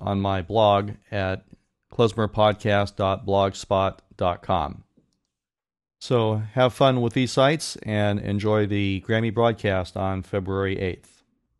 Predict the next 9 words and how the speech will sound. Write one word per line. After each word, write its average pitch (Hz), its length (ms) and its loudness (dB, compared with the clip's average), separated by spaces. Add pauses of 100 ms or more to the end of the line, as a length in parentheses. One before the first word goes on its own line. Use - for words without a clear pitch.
(360)
Also, 117 280 0
I 117 80 6
want 110 220 2
to 117 60 -2
mention 110 340 0
that 104 200 0
the 95 500 -4
registration 123 600 0
for 101 400 -2